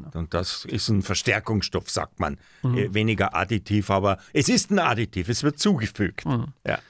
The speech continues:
Speaker 1: Aber ich, ich fand Ihre Bemerkung so gut, dass Sie sagten, ja, wir, wir sprechen ja von Tausenden von verschiedenen Kunststoffen.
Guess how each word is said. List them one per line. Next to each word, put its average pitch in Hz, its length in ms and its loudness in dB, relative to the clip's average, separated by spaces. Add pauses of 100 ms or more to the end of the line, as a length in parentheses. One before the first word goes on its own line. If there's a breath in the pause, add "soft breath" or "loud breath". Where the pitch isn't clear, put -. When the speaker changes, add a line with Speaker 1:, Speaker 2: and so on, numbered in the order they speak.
(140 soft breath)
Speaker 1:
Aber 147 200 0
ich, 143 140 -2
ich - 180 -8
fand 180 180 -2
Ihre 151 160 0
Bemerkung 143 520 2
so 147 140 -4
gut, 143 180 -4
dass 135 100 0
Sie 139 80 0
sagten, 143 240 -2
ja, 135 220 2
wir, 123 120 -2
wir 127 120 -2
sprechen 143 340 -4
ja 135 80 -2
von 123 180 -2
Tausenden 139 800 0
von 135 160 -2
verschiedenen 151 560 -2
Kunststoffen. 156 640 -2